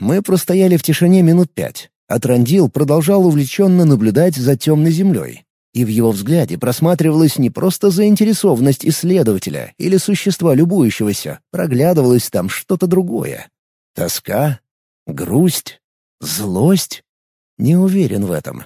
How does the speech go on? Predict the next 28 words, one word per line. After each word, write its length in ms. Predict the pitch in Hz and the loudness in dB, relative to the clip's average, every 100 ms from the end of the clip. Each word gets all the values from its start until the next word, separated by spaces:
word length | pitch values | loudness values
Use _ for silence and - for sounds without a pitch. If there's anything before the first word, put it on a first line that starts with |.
| _ | _
но 160 | 110 165 | -4 -2
точно 400 | - 190 175 151 | 0 -2 0 0
знаю — 460 | 117 87 60 62 _ - | 0 -2 -6 -14 _ -14
что 380 | - - 123 151 | -10 0 2 4
он 160 | 170 | 4
мог 240 | 151 160 - | 4 2 -2
так 320 | - 185 147 | 0 0 0
стоять 400 | - 160 170 160 | -4 0 0 0
часами, 680 | - 160 - 175 117 - - | -2 -4 0 -2 -2 -8 -12
просто 380 | 110 156 139 143 | 0 0 2 0
взирая 480 | 104 127 156 147 131 | 0 0 2 2 2
на 160 | 135 | 2
эту 300 | 170 - 139 | 2 0 -2
испепеленную 800 | - 135 151 139 139 160 131 127 | 0 0 0 2 2 2 2 2
летающими 600 | 131 131 143 123 - 127 | 2 2 0 0 0 0
огоньками 600 | 117 123 120 - 156 143 | 2 2 0 0 0 2
пустыню. 800 | 123 - 139 - 107 78 60 55 _ _ _ _ _ _ _ _ _ - | 0 -2 -8 -6 -8 -8 -10 -18 _ _ _ _ _ _ _ _ _ -10
Еще 320 | 101 107 151 | -6 -2 2
немного 340 | 131 127 123 120 | 4 4 4 0
постояв, 560 | - 120 135 175 - 110 | -2 -2 0 0 -2 -8
задал 400 | 98 127 180 160 | -6 -2 0 -2
самый 420 | - 190 185 160 | -2 2 4 4
интересующий 640 | 135 147 139 202 156 - | 4 2 2 -2 -2 0
меня 240 | 143 160 160 | 2 2 2
на 120 | 139 | 2
данный 280 | 160 139 135 | 2 2 2
момент 340 | 135 135 117 | 2 0 -2
вопрос. 500 | 113 104 80 - - | -4 -6 -10 -12 -16